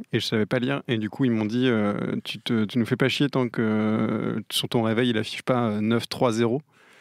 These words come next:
Et, euh, je savais pas lire neuf heures trente, mais il m'avait dit, « Tant qu'il y a pas neuf trois zéro, c'est mort, tu bouges pas de ton lit, tu vois. »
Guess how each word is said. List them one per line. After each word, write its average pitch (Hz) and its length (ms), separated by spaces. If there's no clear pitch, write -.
Et, 120 80
euh, 104 240
je - 80
savais 110 120
pas 120 100
lire 123 120
neuf 117 160
heures 113 120
trente, 139 260
mais 123 60
il 113 40
m'avait 107 140
dit, « 107 140
Tant 139 160
qu'il - 60
y - 20
a 110 40
pas 123 120
neuf 120 120
trois 117 180
zéro, 113 200
c'est 123 140
mort, 113 200
tu - 140
bouges 104 260
pas 113 120
de - 60
ton 117 100
lit, 110 140
tu 110 80
vois. » 107 80